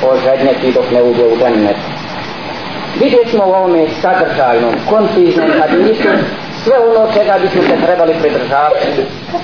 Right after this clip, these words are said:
za vrijeme Ramazani Šerifa, za vrijeme tog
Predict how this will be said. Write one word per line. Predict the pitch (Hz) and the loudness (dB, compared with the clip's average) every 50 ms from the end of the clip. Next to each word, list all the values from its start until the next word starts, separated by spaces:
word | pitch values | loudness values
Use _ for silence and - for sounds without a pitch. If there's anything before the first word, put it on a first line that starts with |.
| - 139 - | -6 -4 -2
za | 139 | -2
vrijeme | 139 127 127 127 127 135 139 143 143 139 135 135 131 131 127 | -2 -2 -2 -4 -2 0 0 0 0 2 0 0 0 0 0
Ramazani | 131 135 127 123 123 139 135 131 131 127 117 - | 0 0 0 0 0 0 0 0 0 -2 -2 -2
Šerifa, | 127 120 135 135 135 131 - 123 - - - - - - - - 196 190 170 - - - - - - - - - - - - - - | -2 -2 0 -2 -2 -2 -2 -2 0 0 0 -2 -2 0 0 0 0 0 0 -2 -4 -8 -12 -12 -12 -12 -12 -12 -12 -12 -12 -4 -2
za | 147 147 | -2 0
vrijeme | 156 165 175 190 214 202 190 185 190 | 2 2 2 2 2 2 0 0 0
tog | 202 214 208 208 180 | 0 2 2 2 0